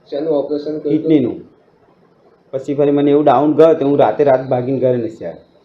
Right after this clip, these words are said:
Speaker 2: અને હાલમાં અત્યારે ભુમસના પંદર જણાએ કઢાયેલી છે કિડની.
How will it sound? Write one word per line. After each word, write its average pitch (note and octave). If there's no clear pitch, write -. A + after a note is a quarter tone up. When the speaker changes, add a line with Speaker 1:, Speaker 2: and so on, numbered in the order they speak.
Speaker 2:
અને C#3
હાલમાં C#3+
અત્યારે D3+
ભુમસના C3+
પંદર B2+
જણાએ B2
કઢાયેલી B2
છે B2
કિડની. F2+